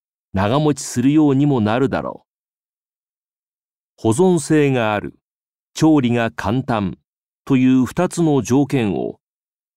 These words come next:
これなら同時に満たすことができる。そこからの研究にはさらに熱が入った。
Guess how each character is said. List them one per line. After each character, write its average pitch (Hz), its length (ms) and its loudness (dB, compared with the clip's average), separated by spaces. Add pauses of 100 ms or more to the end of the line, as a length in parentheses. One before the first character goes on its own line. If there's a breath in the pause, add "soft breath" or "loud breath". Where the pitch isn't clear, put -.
(220)
こ - 120 -6
れ 104 100 2
な 113 140 2
ら 107 160 0
同 104 320 0
時 135 140 -4
に 139 140 2
満 120 140 0
た 175 160 -2
す - 100 -12
こ 139 140 -6
と 147 140 -2
が 135 140 -2
で 85 200 -4
き 101 140 -8
る。 - 120 -10 (2500)
そ - 220 -6
こ 190 120 2
か 175 120 -2
ら 165 100 0
の 104 180 0
研 101 260 -2
究 104 240 -2
に 92 140 0
は 69 240 -8 (300)
さ - 240 -4
ら 156 140 0
に 143 180 2
熱 107 360 0
が 127 160 0
入 92 160 -6
っ 78 60 -10 (140)
た。 - 240 -14